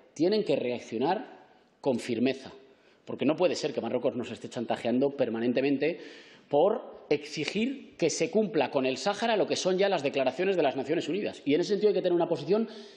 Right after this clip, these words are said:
firme, una posición también que lance un mensaje, ni un chantaje más. La posición firme es: se tienen que cumplir las resoluciones de las Naciones Unidas,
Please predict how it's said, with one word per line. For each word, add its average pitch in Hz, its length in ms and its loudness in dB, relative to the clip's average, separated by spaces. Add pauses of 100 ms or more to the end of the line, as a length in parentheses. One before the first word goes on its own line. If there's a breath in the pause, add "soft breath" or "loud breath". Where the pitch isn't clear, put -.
(120)
firme, 147 480 2 (600)
una 185 160 4
posición 190 280 0
también 214 160 2
que 190 80 2
lance 180 200 0
un 165 40 0
mensaje, 127 460 -4 (220)
ni 143 100 -2
un 190 80 0
chantaje 175 320 -2
más. - 280 -10 (420 soft breath)
La 113 100 0
posición 131 320 2
firme 190 260 2
es: 143 80 -2
se - 160 -2
tienen 185 300 2
que 147 100 0
cumplir 127 380 0
las 117 100 -2
resoluciones 131 540 -2
de 151 100 2
las 123 120 0
Naciones 143 320 -2
Unidas, 104 400 -4